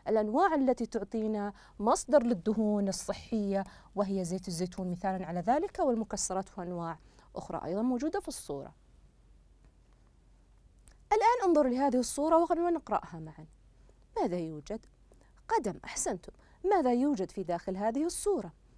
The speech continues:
ماذا مكتوب على القدم؟ الآن مكتوب في أول شيء نسيج ضام. هنا ما علاقة النسيج الضام في المركبات العضوية؟ ما المقصود بنسيج ضام وما علاقته بالكيمياء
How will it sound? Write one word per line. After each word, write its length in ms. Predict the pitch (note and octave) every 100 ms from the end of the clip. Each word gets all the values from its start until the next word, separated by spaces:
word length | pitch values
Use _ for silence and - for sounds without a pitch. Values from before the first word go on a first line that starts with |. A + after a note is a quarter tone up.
| - -
ماذا 280 | F4+ G#4+ E4
مكتوب 480 | C#4+ B3 - C#4 F#3+
على 160 | G3
القدم؟ 420 | F#3 - F3 D#3+ E3 _ - - - D#4
الآن 320 | - - D#3+ - - _
مكتوب 420 | A#3 - - F#4+ F4+
في 240 | - A#3+ - -
أول 460 | C4+ F3 E3 D#3+
شيء 360 | - D4+ D4+ C#4 - _ C4
نسيج 560 | C4 - C4+ C4 G3+ - - -
ضام. 240 | G3 G3+ C#3+ - - - -
هنا 160 | A3+ E3 - - - - - - _ - - -
ما 160 | C#4+ A#4 E4
علاقة 520 | A#3+ B3+ A3 - A3+ - - - - -
النسيج 600 | A3+ A3 G#3+ D4+ D#4+ C#4
الضام 480 | A3 G#3+ A3+ G#3 G#3+ - -
في 100 | -
المركبات 720 | F4+ A3 G3+ - A3 C4+ -
العضوية؟ 600 | A3 E3+ - D#3 D3+ D#3 - _ - - - _ -
ما 60 | C5
المقصود 460 | F4 C#4 - E4+ A3+
بنسيج 480 | B3+ B3+ - C4 A3+
ضام 220 | G#3+ A#3+
وما 400 | F4+ B4+ A4+ C4+
علاقته 500 | C4+ C4 B3+ A3+ G#3
بالكيمياء 560 | G#3 - C#4+ D4+ G4